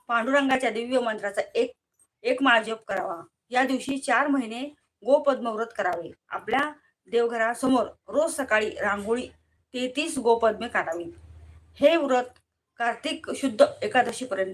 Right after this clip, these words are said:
करावे. एकादशीच्या दिवशी सकाळी लवकर उठून स्नानादी कार्यक्रम आटोपून आपल्या कुलदेवतेची व श्री विष्णूंची पूजा करावी. असंच विष्णू सहस्रनाम रामरक्षा गीतेचा पंधरावा अध्याय या गीतेचे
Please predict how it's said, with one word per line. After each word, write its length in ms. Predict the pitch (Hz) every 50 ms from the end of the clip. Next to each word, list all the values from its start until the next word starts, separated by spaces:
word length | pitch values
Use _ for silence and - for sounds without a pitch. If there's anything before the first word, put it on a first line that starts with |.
| 240 254 254
करावे. 280 | 196 185 165 156 151 156 - _ _ _ _ _ _ _ _ _ _ _ _ _ -
एकादशीच्या 640 | 226 220 214 302 349 349 339 339 320 277 269 277
दिवशी 420 | 240 269 262 262 - 269 254 190 196
सकाळी 400 | - 247 233 240 277 294 302 277
लवकर 300 | 240 220 214 - 240 254
उठून 360 | 254 247 247 240 214 185 147 - _ _ _ _ _ _ _ _ _ _ _ _
स्नानादी 520 | - - 254 226 202 208 240 262 262 311 262
कार्यक्रम 360 | 254 226 196 101 - 220 - -
आटोपून 460 | - 180 190 247 269 262 262 226 190 180 - _
आपल्या 260 | - - - 226 240 233
कुलदेवतेची 880 | - 226 240 262 254 233 208 190 175 170 175 160 - - 226 277 285 - _ _ _ _ _ _ _ -
व 80 | 220 220
श्री 320 | 214 - 262 269 320 330 - - _ _ _ _ _ _ _ _
विष्णूंची 460 | - 214 208 - - 294 302 277 285
पूजा 280 | - 185 190 190 202 202
करावी. 420 | - 202 185 180 175 165 170 - _ _ _ _ _ _ _ _ -
असंच 360 | 254 269 320 302 262 - - -
विष्णू 340 | 247 254 254 - - 339 359
सहस्रनाम 580 | 370 403 370 370 349 339 320 311 302 294 277 277 - _ _ _ _ _ -
रामरक्षा 720 | 190 214 226 226 240 254 247 226 233 - - 247 214 202 208 - - 196
गीतेचा 300 | 226 214 226 226 262 262
पंधरावा 420 | 262 233 202 190 190 226 247 254
अध्याय 380 | 226 185 156 196 196 180 156 - - _ _ _ _ _ -
या 140 | 254 302 339
गीतेचे 360 | 277 262 269 277 294 285